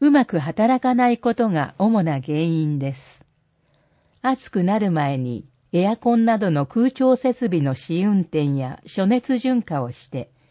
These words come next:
熱中症に備えましょう。暑熱順化とは、体を暑さに慣れさせることです。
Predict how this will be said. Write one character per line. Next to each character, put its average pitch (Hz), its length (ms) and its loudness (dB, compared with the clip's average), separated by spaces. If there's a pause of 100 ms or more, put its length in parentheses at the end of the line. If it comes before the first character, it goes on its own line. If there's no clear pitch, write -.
(280)
熱 185 220 0
中 277 240 4
症 247 260 2
に 220 160 4
備 190 360 0
え 190 60 -2
ま 180 120 -2
し - 180 -10
ょ 143 300 -4
う。 - 40 -20 (1500)
暑 226 240 2
熱 277 360 2
順 233 280 2
化 143 200 -6
と 131 200 -4
は、 110 200 -8 (1080)
体 226 480 2
を 214 180 -2
暑 247 140 -2
さ 185 200 -2
に 151 200 2
慣 160 140 2
れ 226 120 2
さ 240 160 0
せ 277 180 -2
る 247 140 2
こ 143 160 -6
と 131 140 -4
で 127 160 -6
す。 - 240 -18